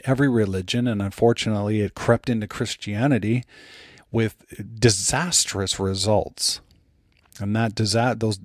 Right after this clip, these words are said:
that what has crept in is the idea that A, that your salvation,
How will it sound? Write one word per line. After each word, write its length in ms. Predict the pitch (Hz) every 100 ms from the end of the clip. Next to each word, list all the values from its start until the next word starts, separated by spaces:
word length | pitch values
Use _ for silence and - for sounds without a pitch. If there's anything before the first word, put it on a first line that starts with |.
| - - - - -
that 180 | 110 107
what 200 | 110 117
has 120 | 113 -
crept 340 | - 101 -
in 200 | 143 139
is 100 | 101
the 160 | 107 107
idea 420 | 101 101 113 104
that 200 | 95 -
A, 440 | 101 98 120 165 - _ _ -
that 260 | 117 104 - -
your 160 | - 104
salvation, 920 | - 104 92 104 143 170 - 110 120